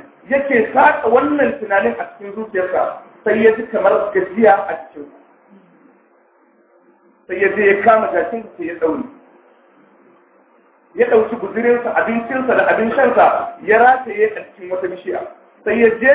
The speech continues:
jikin bishiyan ya zauna, yana zaunawa sai ya lafi. Allah sai ya cire rayuwar. Fa amatahu Allahu mi'ata amin. Allah sai ya ɗauki rayuwarsa na tsawon shekara ɗari yana bacci.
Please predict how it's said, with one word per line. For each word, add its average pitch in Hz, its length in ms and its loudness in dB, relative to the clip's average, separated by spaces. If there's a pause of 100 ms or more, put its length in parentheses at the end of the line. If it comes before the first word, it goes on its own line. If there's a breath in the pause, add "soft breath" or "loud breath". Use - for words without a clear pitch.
jikin - 380 -12
bishiyan 208 460 -6
ya 180 100 -4
zauna, 170 360 0 (240)
yana 208 580 2
zaunawa 190 680 2 (480)
sai 165 80 -8
ya 165 160 2
lafi. 165 320 2 (720)
Allah 196 280 0
sai 170 80 -4
ya 160 120 -10
cire 175 180 0
rayuwar. 143 440 0 (1120)
Fa 262 40 4 (120)
amatahu 254 500 -2
Allahu 240 260 -4
mi'ata 220 380 -6
amin. - 280 -2 (240)
Allah - 520 0
sai 262 160 -10
ya 311 100 0
ɗauki 262 320 -2
rayuwarsa 233 540 0
na 202 140 -6
tsawon 233 320 0
shekara 220 840 0
ɗari 175 240 -8
yana 190 200 0
bacci. - 260 -6